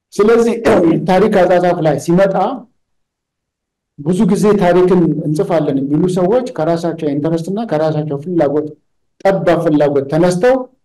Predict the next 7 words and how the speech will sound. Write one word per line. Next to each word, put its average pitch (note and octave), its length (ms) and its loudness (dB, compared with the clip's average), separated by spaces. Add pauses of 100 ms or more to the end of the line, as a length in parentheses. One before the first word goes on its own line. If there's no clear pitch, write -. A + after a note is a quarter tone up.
(240)
ነው E3+ 120 0
የሚጽፉት F3+ 440 0 (1200)
እንጂ D#3+ 180 -2 (480)
የህዝብ፣ E3 380 0 (400)
የሀገር D#3 380 0
ኢንተረስት E3 480 -2
ይቅደም E3 400 0